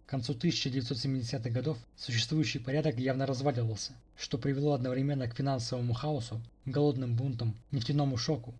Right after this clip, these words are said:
широкому распространению апокалиптических пророчеств о прекращении роста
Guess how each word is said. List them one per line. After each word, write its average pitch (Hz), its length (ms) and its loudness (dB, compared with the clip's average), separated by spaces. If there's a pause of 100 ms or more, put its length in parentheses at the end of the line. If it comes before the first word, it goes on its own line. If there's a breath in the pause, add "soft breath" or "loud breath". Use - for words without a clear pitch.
(100)
широкому 147 500 2
распространению 127 920 0
апокалиптических 131 840 -2
пророчеств 131 560 -2 (140)
о 127 100 -4
прекращении 127 500 0
роста 127 460 -2